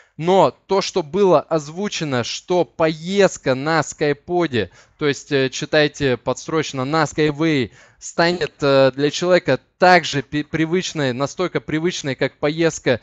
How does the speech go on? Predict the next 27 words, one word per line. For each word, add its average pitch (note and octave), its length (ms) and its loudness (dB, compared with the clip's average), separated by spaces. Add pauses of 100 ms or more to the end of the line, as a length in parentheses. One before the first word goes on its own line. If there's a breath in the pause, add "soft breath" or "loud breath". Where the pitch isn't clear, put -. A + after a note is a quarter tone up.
(320 soft breath)
э, A#2 680 -2
в A2+ 80 -8
лифте, F3+ 420 0 (420 soft breath)
это, D3+ 800 4 (460)
это D#3+ 240 0
декларация D3+ 680 2
в B2+ 100 -10
будущее, C#3 680 -2
и C#3+ 640 0
это D3 240 0
будет, D#3 440 -2
э, C3 440 4 (140)
реализовано, D3 920 2 (280 soft breath)
это D#3 200 0
всё E3+ 280 -2
свершится D3 1040 -2
в B2+ 200 -10
реальности, D3 560 0
друзья. A2 520 -8 (440 soft breath)
Э, A2 800 0 (200)
Анатолий F#3 360 0
Эдуардович F3+ 460 4
неоднократно E3 760 0
говорил, D#3 480 2
э, C3+ 100 4
то, D#3 220 -4
что, C#3 600 2